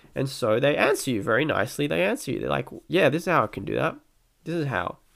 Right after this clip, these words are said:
Start to defend themselves. They start to show how they did it. <laughs> So we can just ask, do you want to invite them to defend? Do you want to invite life to defend itself?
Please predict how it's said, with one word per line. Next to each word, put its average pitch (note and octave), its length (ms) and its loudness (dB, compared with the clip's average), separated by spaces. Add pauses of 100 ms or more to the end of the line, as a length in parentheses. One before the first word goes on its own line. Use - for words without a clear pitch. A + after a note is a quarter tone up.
(960)
Start C#3 280 2
to E3 60 2
defend F3 340 2
themselves. C#3 520 0
They C3 80 -8
start C3+ 320 -2
to C#3+ 340 0
show C#3+ 260 0
how D3+ 180 2
they G#3 160 0
did D4 200 2
it. - 320 -2
<laughs> C#3 220 8 (640)
So D#3+ 360 8 (440)
we E3 140 4
can E3+ 160 -2
just F#3 180 0
ask, D#3 300 6
do C#3 80 -4
you D3 140 4
want D3 180 4
to D#3+ 140 2
invite C3 460 2
them D3 360 -2 (220)
to - 100 -6
defend? B2 580 -2
Do D3+ 80 0
you D3+ 120 4
want D3 380 0 (1000)
to D3+ 140 -2
invite C#3 580 2
life B2 360 2
to C3+ 100 -8
defend C#3 360 0
itself? - 640 -4